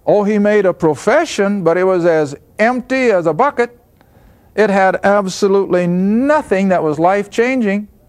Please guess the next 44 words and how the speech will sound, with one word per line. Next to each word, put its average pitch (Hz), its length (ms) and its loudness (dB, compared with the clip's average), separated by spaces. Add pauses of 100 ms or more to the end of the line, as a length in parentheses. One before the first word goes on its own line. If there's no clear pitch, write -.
(360)
He 254 260 0
even 254 160 0
went 233 240 0
through 247 200 0
the 233 80 0
baptism. 233 760 -2 (1000)
Does - 80 -4
that 151 160 2
ring 175 180 -2
a 180 60 0
bell? 196 320 -2 (1000)
My, 160 280 0
we've 180 200 -2
got 185 200 -2
millions 190 560 -2
that 165 100 0
are 160 80 0
doing 170 320 0
it 185 80 0
all 175 240 0
the 196 80 -2
time. 214 460 -2
They 156 120 0
go 170 200 0
through 160 240 -2
all 196 500 0
of 214 80 -2
the 214 80 -2
process. 208 680 -2
They 175 160 0
get 190 240 -2
baptized, 190 600 -2
they 165 100 -2
join 185 340 0
the 185 80 -4
church, 202 280 -2 (420)
and 175 200 0
they're 165 160 2
as 151 140 -2
lost 180 520 0
as 160 160 -2
a 147 60 -2
dog. 139 580 -2 (760)
Why? 185 560 -2